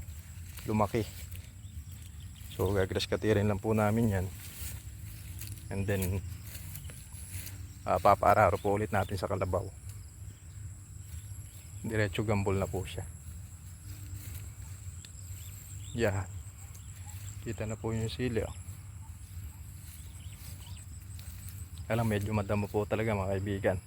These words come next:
Lalo po yung tudling ng kalamansi, ayan.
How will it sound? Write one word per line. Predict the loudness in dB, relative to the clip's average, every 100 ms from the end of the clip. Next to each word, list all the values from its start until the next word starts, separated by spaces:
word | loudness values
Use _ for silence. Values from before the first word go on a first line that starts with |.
| -10 -14 -12 -14 -14 -12 -12 -12 -8
Lalo | 0 2 2
po | 0 0
yung | 0 -2
tudling | 0 2
ng | 4 4
kalamansi, | 4 4 2 0
ayan. | 0